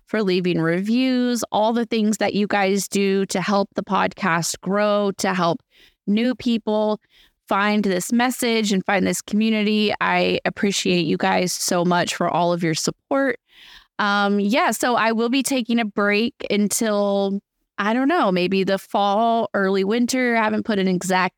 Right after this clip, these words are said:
date on it yet, but of course, you know, follow me on Instagram and I'll be <laughs> sure to let you guys know when we are coming back.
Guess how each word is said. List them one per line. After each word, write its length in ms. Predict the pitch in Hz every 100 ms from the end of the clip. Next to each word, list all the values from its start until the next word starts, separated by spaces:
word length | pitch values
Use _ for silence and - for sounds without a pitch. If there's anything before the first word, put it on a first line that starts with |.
| -
date 320 | 180 185 -
on 160 | 190 175
it 80 | -
yet, 320 | 175 175 - -
but 200 | 190 180
of 120 | 196
course, 480 | 190 185 180 - - -
you 160 | 175
know, 260 | 185 175 170 - _
follow 220 | - 202
me 140 | 196 196
on 80 | 185
Instagram 600 | 180 - 185 185 180 180
and 80 |
I'll 140 | 180 175
be 160 | -
<laughs> 0 |
sure 340 | 233 - - 240
to 180 | - 320
let 200 | 240 208
you 160 | 240
guys 320 | 220 214 214
know 260 | 208 202 202
when 400 | 190 190 185 185
we 220 | 190 185
are 120 | 180 175
coming 340 | - 175 170
back. 340 | 165 160 -